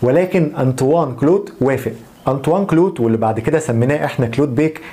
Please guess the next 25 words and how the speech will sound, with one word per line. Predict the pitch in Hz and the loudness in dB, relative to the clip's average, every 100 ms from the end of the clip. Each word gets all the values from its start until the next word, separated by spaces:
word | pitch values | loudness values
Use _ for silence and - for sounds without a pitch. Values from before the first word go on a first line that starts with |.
| - | -4
كان | 127 | -2
حد | 180 175 | 0 0
بيحب | 160 113 156 143 | -2 -2 -4 -2
شغله | 165 160 131 | 0 2 0
جدًا | 143 135 | 0 0
جدًا. | 117 120 98 87 - - 113 | 0 -2 -2 -6 -8 -6 -2
لما | 120 | 0
اتعرض | 123 127 180 135 | 0 0 0 0
عليه | 110 131 139 113 | 0 0 0 0
إن | 113 | 0
هو | 131 160 | 2 2
يدرس | 123 147 147 120 | 2 0 -2 -4
الطب | 113 160 120 | -2 0 -2
في | 117 | 0
مصر، | 160 175 - - - | -2 -2 -10 -10 -6
ابتدى | 113 190 | 0 0
يشوف | 170 190 175 | 0 -2 -4
في | 127 | 0
دماغه | 135 170 139 | 0 0 0
كده | 180 190 170 - | 0 0 0 -2
المستقبل | 120 117 185 175 131 | -2 0 0 0 0
بتاعه | 127 160 151 | 0 0 -2
هيكون | 117 123 | -2 -2
عامل | 120 131 | 0 0
إزاي. | 110 117 110 | 0 0 -2